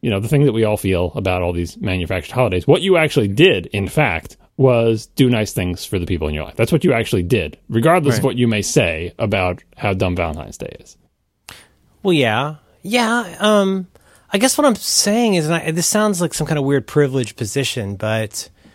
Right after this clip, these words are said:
Speaker 2: I guess I just feel like there are s-, there are already too many public opportunities that are encouraged that, whether we want it to be or not, comes down to comparing our lives to others.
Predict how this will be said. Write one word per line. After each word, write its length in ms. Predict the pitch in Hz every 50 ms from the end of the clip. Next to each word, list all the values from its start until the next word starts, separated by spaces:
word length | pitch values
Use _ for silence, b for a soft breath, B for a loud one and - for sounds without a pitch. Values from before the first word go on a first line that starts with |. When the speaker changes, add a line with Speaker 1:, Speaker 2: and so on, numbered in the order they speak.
| b b b b b b -
Speaker 2:
I 40 | 156
guess 160 | 165 208 -
I 60 | 285
just 220 | 269 220 214 - -
feel 180 | - 202 196
like 220 | 185 175 170 143 135
there 180 | 165 156 151
are 40 | 147
s-, 360 | 139 - - - - - - -
there 140 | - 170 160
are 200 | 156 156 156 147 - _
already 680 | 156 170 208 240 254 254 226 208 196 185 180 170 165 160 b b b b b b b b _
too 680 | - - - - 226 240 247 254 254 254 254 254 240 170
many 600 | 165 185 180 180 175 170 170 165 165 160 160 156 135 139
public 600 | - - - - 175 170 175 185 185 170 - -
opportunities 1120 | 151 147 151 - 151 - - - 151 143 135 123 110 123 117 113 110 110 110 104 - - - _ _ _ _ _ _ _ _ _ _ _ _ _ _ _ _ _ _ _ _ _ _ _ _ _ -
that 180 | 147 143 156
are 120 | 151 147 139
encouraged 800 | 131 120 - - 170 170 135 107 95 90 98 110 120 - - - _ _ b b b b b b b b b b b b b _ _ _ _ - - _ _ _
that, 480 | 165 151 156 180 175 170 165 170 - -
whether 300 | 160 175 202 208 240 233
we 200 | 220 208 202 190
want 340 | 170 147 139 151 151 151 151
it 60 | 135
to 100 | - 139
be 100 | 139 135
or 80 | 135 127
not, 180 | 120 113 110
comes 220 | - - 131 117 104
down 160 | 127 123 120
to 80 | 117 104
comparing 320 | 110 - 120 113 110 104
our 80 | 101 101
lives 220 | 92 87 92 -
to 100 | - 98
others. 340 | 90 92 - - 101 -